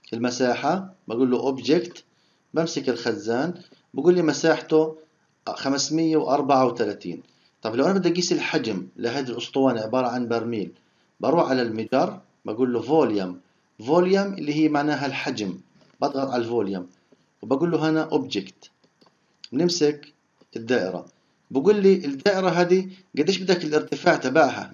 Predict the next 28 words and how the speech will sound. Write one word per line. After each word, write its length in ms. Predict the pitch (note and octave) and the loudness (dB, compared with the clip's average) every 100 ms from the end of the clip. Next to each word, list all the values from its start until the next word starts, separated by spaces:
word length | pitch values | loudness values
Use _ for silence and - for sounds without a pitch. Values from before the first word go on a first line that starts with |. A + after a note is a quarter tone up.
| G#2 | -2
قديش 260 | C#3+ F3 | 0 2
العمق، 520 | C#3 C3+ E3+ G#2+ - - - - - | 0 2 2 0 -4 -20 -20 -20 -6
بقول 280 | D3 F3+ F#3+ | 0 2 4
له 280 | F#3 F3+ E3 | 4 4 4
عشرة 280 | E3+ C3 G2+ | 4 2 -2
مثلًا. 340 | G2+ - - _ _ _ _ - - _ _ _ _ _ _ | -6 -10 -16 _ _ _ _ -16 -16 _ _ _ _ _ _
هاي 120 | C#3+ | 0
بسجل 420 | D3+ - C#3+ C3 C3 | 0 0 -2 -2 2
لي 80 | |
الفوليوم 580 | B2+ A#2+ F#3 F3+ D#3 D#3 | 2 4 2 6 6 4
خمسة 440 | D3+ D3+ C#3+ C3+ C#3 | 2 -2 -2 -2 2
آلاف 300 | D#3 D3+ C#3 | 4 2 -2
وثلاثمية 800 | B2+ C3 C#3 C3 C3+ C#3+ C#3 C3+ | -6 0 0 2 0 2 2 2
وأربعة 640 | A#2 A#2+ C3 A#2+ A#2+ A#2+ | 0 0 0 2 2 2
وأربعين، 520 | C#2+ B2 G2 G2+ F2+ F2 _ _ _ - | 0 -4 -4 -6 -6 -10 _ _ _ -8
يعني 180 | G#2+ A#2+ | -4 0
هو 100 | D3+ | 2
بياخذ 360 | D#3 D3+ B2 | 4 2 0
مساحتها، 640 | C3 C3 D3 D#3 F3 A3 - _ _ | -2 -4 -6 -4 -2 -2 -4 _ _
بطلب 320 | - G3 F#3+ D3 | -6 -2 0 2
مني 420 | D#3 D#3 D#3 C3+ | 2 4 4 2
الارتفاع 500 | C#3 C#3 C#3 E3 D3 | 0 -2 -4 0 0
تبعها 420 | C3 C3 B2 A2+ | 2 2 2 0
قديش، 580 | A2 A2 C#3 C3 - - | -4 -4 0 0 0 -8
البعد 340 | G#2 C#3 B2 | -6 -2 -2
الثالث، 460 | A#2+ - A#2 A#2 A2 | -4 -2 0 0 -4
عشان 300 | A2 - C3 | -8 -4 -2
يعطيني 540 | A#2+ A2+ B2+ A#2+ B2 | -4 -2 -2 -2 -4